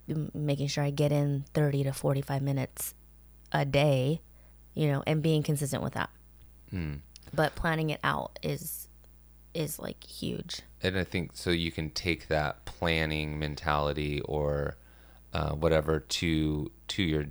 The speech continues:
Speaker 2: your gym or your fitness, um, uh, routine, because we can say, "Hey, like, I'm, I'm just getting into, so I'm just coming to the gym." And this happens all the time, 'cause I have, uh, prime examples of people who are like,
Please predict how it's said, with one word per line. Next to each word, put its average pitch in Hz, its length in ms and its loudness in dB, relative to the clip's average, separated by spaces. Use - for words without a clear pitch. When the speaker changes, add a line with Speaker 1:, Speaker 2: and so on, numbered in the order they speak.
Speaker 2:
your 78 180 -4
gym 78 420 0
or 76 80 0
your 73 100 -2
fitness, - 640 -4
um, 76 580 -2
uh, 55 140 -6
routine, 80 720 -4
because 87 380 0
we 87 160 -4
can 85 160 -6
say, 78 540 2
"Hey, 82 560 0
like, 78 280 -10
I'm, 80 500 -4
I'm 80 360 -4
just - 380 0
getting 80 400 0
into, 73 480 -4
so - 140 -6
I'm 76 140 -4
just - 200 -2
coming 73 160 -4
to 71 40 -6
the - 60 -8
gym." 69 220 -8
And 104 100 2
this 110 120 6
happens 95 220 -2
all 82 100 0
the 73 60 -4
time, 78 240 -2
'cause 80 100 -2
I 78 80 6
have, 76 280 0
uh, 78 220 -2
prime 90 240 0
examples 76 480 -2
of 73 80 -8
people 76 380 -2
who 78 120 0
are 76 60 2
like, 73 260 -2